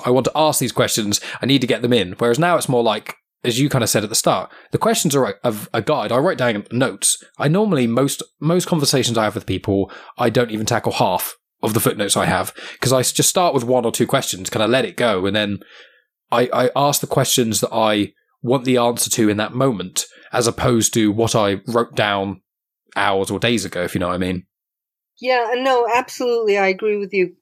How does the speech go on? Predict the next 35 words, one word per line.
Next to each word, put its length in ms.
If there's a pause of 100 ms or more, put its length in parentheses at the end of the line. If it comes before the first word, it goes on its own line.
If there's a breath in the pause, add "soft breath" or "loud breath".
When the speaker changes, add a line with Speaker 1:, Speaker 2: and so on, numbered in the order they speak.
Speaker 2:
one 220
hundred 300
percent. 560 (120)
There, 380
there 240
are 60
times 380
when 260
you 260
really 220
have 200
to 120
step 420
in 520
and, 440 (160)
um, 420 (1120 loud breath)
and 180
interrupt 440
somebody, 520
and 120
other 160
times 560
when 640
your 240
impulse 720
to 140 (120)
fill 200
the 120
space 760
is 160
just 440
the 120
wrong 400
thing. 500
Speaker 1:
Mm-hmm. 200